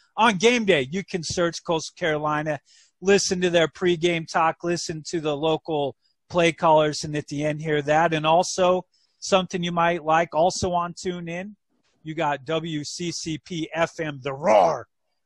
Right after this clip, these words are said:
uh, for good old Clemson. So I, I say when you're making your brew of coffee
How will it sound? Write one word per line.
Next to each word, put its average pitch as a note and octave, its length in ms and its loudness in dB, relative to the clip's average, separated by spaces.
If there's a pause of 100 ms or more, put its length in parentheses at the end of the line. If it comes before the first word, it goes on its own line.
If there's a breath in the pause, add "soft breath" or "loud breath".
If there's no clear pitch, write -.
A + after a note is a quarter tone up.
uh, C3+ 220 0
for D3+ 240 -8
good E3 180 -2
old D#3 200 2
Clemson. D#3 540 -6
So - 200 -4
I, E3 220 4 (440)
I F#3 140 0
say F#3+ 460 0 (180)
when D#3+ 180 -8
you're G3 120 -6
making F#3+ 340 -4
your E3 80 -4
brew E3+ 300 0
of D#3+ 100 -4
coffee F#3 640 -2